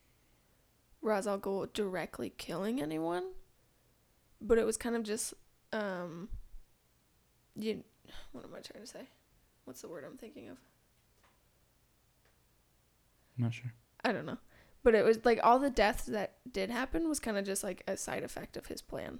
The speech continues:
Speaker 2: Mm-hmm.
Speaker 1: This one, you're, like, seeing the Joker actually kill people.
Speaker 2: Yeah.
Speaker 1: I think that makes him much scarier.
Speaker 2: Well, and it's interesting because you see, and I hadn't thought about this until literally right this second,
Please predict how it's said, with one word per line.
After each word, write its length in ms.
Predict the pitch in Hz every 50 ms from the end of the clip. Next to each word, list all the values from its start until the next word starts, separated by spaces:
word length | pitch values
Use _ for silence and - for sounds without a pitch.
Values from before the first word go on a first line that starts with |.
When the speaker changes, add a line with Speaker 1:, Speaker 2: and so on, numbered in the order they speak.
| - - - -
Speaker 2:
Mm-hmm. 240 | 113 - 104 92 95 101
Speaker 1:
This 200 | - 220 214 -
one, 180 | - 226 226 220
you're, 140 | 214 190 196
like, 220 | 185 190 190 -
seeing 400 | - - - - 185 190 185 190
the 80 | 196 190
Joker 400 | - - - 170 170 - 180 - -
actually 440 | - 202 185 - - - - 214 -
kill 220 | - - - - -
people. 440 | - - - - - - - - -
Speaker 2:
Yeah. 160 | - - - - - - - -
Speaker 1:
I 80 | - -
think 120 | 220 214
that 120 | 208 196 190
makes 200 | 196 185 180 -
him 180 | 202 165 165 - - _ _ _ _ - - _ _ _ _ _ _ _ _ _ _ - -
much 300 | - 240 226 214 190 -
scarier. 480 | - - - - - - - - - 254 - - - - - -
Speaker 2:
Well, 140 | 135 135 143
and 100 | 147 147
it's 160 | 143 - -
interesting 540 | - 151 156 - 175 143 - - 123 107 104
because 720 | 98 107 104 - - 117 110 104 101 98 98 - - - - - - - - - _ -
you 120 | 113 107
see, 760 | 98 - - - - 131 127 131 131 131 131 131 131 131 - - _ _ - _ _ _ _ _
and 140 | 123 113 117
I 60 | 131
hadn't 200 | 156 160 135 113
thought 180 | 113 123 117 117
about 200 | 107 104 - -
this 160 | 104 - -
until 340 | 104 - - 110 101 92 - -
literally 340 | 107 107 98 98 95 98 98
right 240 | 95 98 95 -
this 140 | - 107 104
second, 380 | - - 110 104 - 101 98